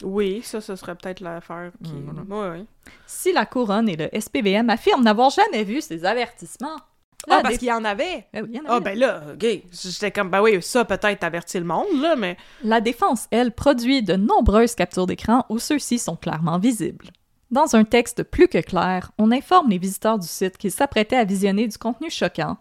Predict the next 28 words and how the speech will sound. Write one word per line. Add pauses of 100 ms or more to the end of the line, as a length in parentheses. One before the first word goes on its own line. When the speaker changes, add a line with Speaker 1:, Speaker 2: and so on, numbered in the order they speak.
(100)
Speaker 2:
mais
que
le
tout
n'était
que
mise
en
scène
et
maquillage
d'effets
spéciaux. (400)
La
défense
démontre
aussi
qu'aucun
participant
au
projet
de
couture
n'a
été
blessé
ou
malmené.